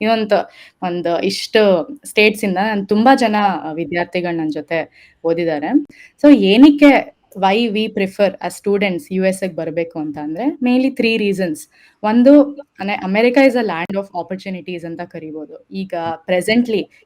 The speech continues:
ಈಗ ನಮ್ ಎ ಐ ಎರಾ ನಡೀತಾ ಇದೆ, ಎ ಐ ಟೆಕ್ನಾಲಜಿ ಆಗಿರೋದ್ರಿಂದ it's, it's a leader in research and development. So ಹಾಗೆ ಅಲ್ಲಿ ಜಾಬ್ ಆಫರ್ ಸಿಗೋದು it's lucrative ನಮ್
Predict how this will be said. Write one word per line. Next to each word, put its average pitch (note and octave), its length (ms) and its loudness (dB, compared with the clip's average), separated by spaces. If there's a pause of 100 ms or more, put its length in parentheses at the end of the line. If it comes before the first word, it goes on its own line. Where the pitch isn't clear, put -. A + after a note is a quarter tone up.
ಈಗ G3 140 -4
ನಮ್ F3 160 -6
ಎ F#3 140 0
ಐ G#3 180 4
ಎರಾ F3 320 -2
ನಡೀತಾ D#3+ 400 -10
ಇದೆ, D3+ 140 -14
ಎ E3+ 260 -4
ಐ E3+ 180 -2
ಟೆಕ್ನಾಲಜಿ E3+ 640 -8
ಆಗಿರೋದ್ರಿಂದ D#3 500 -10
it's, C4+ 200 -4
it's B3+ 220 2
a B3 80 2
leader A#3+ 260 2 (360)
in F#3+ 100 -2
research F3+ 640 -4
and E3 100 -6
development. E3 600 -6
So A#3+ 200 -4
ಹಾಗೆ G3+ 300 0 (540)
ಅಲ್ಲಿ F3+ 140 -4
ಜಾಬ್ G3 340 2
ಆಫರ್ G#3+ 440 0 (160)
ಸಿಗೋದು G3 400 2
it's A#3+ 440 -4
lucrative C#4 460 2 (280)
ನಮ್ E3 220 -12